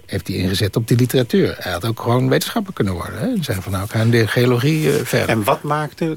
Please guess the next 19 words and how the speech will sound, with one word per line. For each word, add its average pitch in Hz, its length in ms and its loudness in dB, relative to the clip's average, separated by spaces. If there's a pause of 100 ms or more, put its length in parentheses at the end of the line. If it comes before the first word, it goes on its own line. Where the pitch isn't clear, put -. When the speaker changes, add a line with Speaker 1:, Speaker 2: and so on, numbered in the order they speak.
Speaker 2:
eh, 110 380 0
wa-, 131 160 0
wat 131 240 0
maakte 127 440 0
voor 92 160 -4
hem... 135 200 2
Dit 143 120 2
is 127 60 -4
een 131 120 4
hele 170 240 4
eenvoudige 131 640 -2
vraag, 90 380 -4
maar 104 280 0
dat 104 200 2
is 104 120 -4
ook 107 160 -4
dan 110 140 2
meteen 113 460 2
gewoon 107 360 0